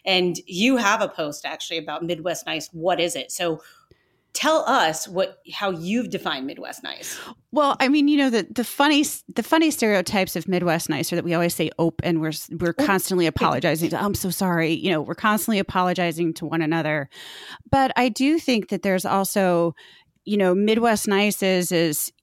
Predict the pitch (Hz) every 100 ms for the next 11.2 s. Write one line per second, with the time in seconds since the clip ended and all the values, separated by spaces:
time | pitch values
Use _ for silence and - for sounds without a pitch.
0 | _ - 202 175 175 185 - 160 190 190
1 | 185 175 - 214 185 185 185 185 190 185
2 | 180 180 180 - - - 185 175 170 151
3 | 151 170 190 180 - 180 180 190 170 -
4 | 175 156 147 - - - 175 160 123 90
5 | - _ - 180 165 120 - _ _ _
6 | - 202 190 180 180 175 165 196 190 175
7 | 147 147 170 156 170 185 190 196 196 196
8 | 196 196 185 180 185 233 240 240 214 190
9 | 190 196 180 - - 196 - 196 185 151
10 | - 175 214 - 339 339 330 320 254 160
11 | 196 131